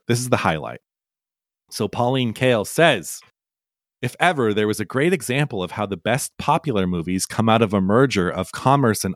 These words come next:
art, The Godfather is it. The movie starts from a trash novel that is generally considered gripping and compulsively mutable, though maybe because movies more than satisfy my appetite for trash,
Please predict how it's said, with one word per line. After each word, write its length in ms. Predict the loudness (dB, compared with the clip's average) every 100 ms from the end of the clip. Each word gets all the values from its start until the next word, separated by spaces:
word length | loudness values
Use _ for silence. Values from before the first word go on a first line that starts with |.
| 2
art, 380 | 2 2 -4 -18 _ -8
The 80 | -2
Godfather 680 | 2 2 2 0 0 -2
is 160 | -4 -6
it. 200 | -8 -12 _ _ _ _ _ _ -4
The 80 |
movie 320 | 4 4 6 2
starts 380 | 4 4 2
from 180 | -2 -2
a 60 | 0
trash 520 | 0 2 4 2 0
novel 440 | 4 4 2 -2
that 120 | -2 -2
is 160 | -2
generally 460 | 0 2 4 4 2
considered 540 | 2 -2 2 2 0
gripping 480 | 0 0 2 -4 -4
and 160 | -6 -4
compulsively 680 | -6 -4 -4 -4 -4 -4
mutable, 680 | -2 0 2 2 -2 -6 -8 _ _ _
though 520 | 2 4 4 2 0 -4
maybe 340 | 0 2 4 2
because 380 | 2 2 0
movies 380 | 2 2 2 0
more 180 | 2 2
than 160 | 2 -2
satisfy 520 | -2 -2 -4 -4 -4
my 180 | -4 -6
appetite 440 | -6 -8 -6 -8
for 80 | -8
trash, 520 | -4 2 2 2 -2